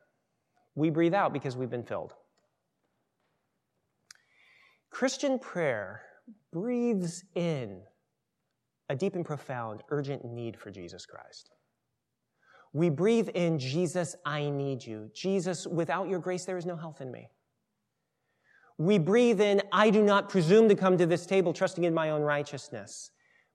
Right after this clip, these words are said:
but in your manifold and great mercies." We breathe in, "Need because we need Jesus." And we breathe in his grace. But then we breathe out, and we breathe out, "Thank you, Jesus.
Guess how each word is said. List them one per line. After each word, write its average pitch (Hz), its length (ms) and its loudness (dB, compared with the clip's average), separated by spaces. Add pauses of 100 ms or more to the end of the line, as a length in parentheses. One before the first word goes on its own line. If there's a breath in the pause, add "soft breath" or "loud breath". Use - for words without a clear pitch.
but 107 100 -4
in 123 120 -4
your 110 80 -10
manifold 104 540 -14
and 101 100 -18
great 98 220 -20
mercies." 90 560 -20
We 139 140 -8
breathe 139 600 -2 (220)
in, 143 420 -2 (180)
"Need 139 680 -4
because 143 340 -6
we 143 220 -4
need 131 340 -4
Jesus." - 800 -12 (920)
And 120 80 -8
we 117 60 -6
breathe 151 280 0
in 165 140 -4
his 156 160 -10
grace. - 520 -16 (280)
But 143 140 -10
then 220 420 -2 (1300)
we 127 120 -6
breathe 117 260 -2
out, 95 320 -10 (140)
and 127 100 -8
we 139 120 -2
breathe 185 380 -4
out, 156 260 -8
"Thank 131 420 -10
you, 123 120 -6
Jesus. - 680 -14